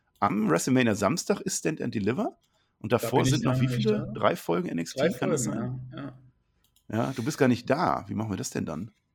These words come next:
Speaker 2: Wollen wir einfach jetzt jede Woche eine N X T Review machen?
Speaker 1: Was?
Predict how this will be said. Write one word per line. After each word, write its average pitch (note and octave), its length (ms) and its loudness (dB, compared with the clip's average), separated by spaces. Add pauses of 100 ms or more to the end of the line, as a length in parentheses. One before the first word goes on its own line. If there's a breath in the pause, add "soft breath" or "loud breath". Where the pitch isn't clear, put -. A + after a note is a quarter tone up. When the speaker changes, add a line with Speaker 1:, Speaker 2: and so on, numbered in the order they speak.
(680)
Speaker 2:
Wollen C#3 140 -4
wir B2+ 80 4
einfach A#2+ 160 0
jetzt A2 260 -4
jede C3+ 260 -4
Woche F#3 200 -4
eine F3 100 -2
N D#3 160 -2
X E3+ 200 -6
T G3+ 100 -8
Review G3 260 -6
machen? F#3+ 200 0
Speaker 1:
Was? F4 1080 2